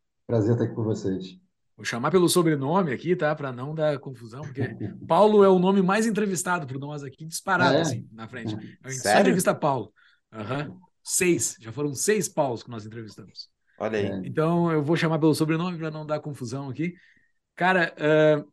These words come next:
Speaker 2: estamos falando de um negócio que não, nem o nome, o, nem o nome tá definido ainda do que que é, né? Um lado chama de P L de fake news, o outro chama de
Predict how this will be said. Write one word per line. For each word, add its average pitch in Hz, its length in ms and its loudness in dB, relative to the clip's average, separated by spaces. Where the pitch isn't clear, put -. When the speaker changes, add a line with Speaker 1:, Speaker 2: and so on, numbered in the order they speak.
Speaker 2:
estamos 190 300 0
falando 208 320 4
de 214 80 -4
um 226 80 -2
negócio 196 480 2
que 202 60 -2
não, 190 220 -2
nem 226 260 -2
o 330 60 -6
nome, 285 580 -2
o, 175 220 -6
nem 220 200 2
o 320 80 0
nome 247 360 0
tá 247 100 0
definido 233 480 -4
ainda 202 160 0
do 196 100 -6
que 220 120 -10
que 190 120 -2
é, 156 120 -2
né? 127 200 -10
Um 208 280 2
lado 175 320 4
chama 156 320 -2
de 131 320 -8
P 160 120 4
L 143 160 2
de 123 120 -8
fake 156 260 0
news, 233 400 0
o 147 100 2
outro 175 200 4
chama 175 260 0
de 175 180 -4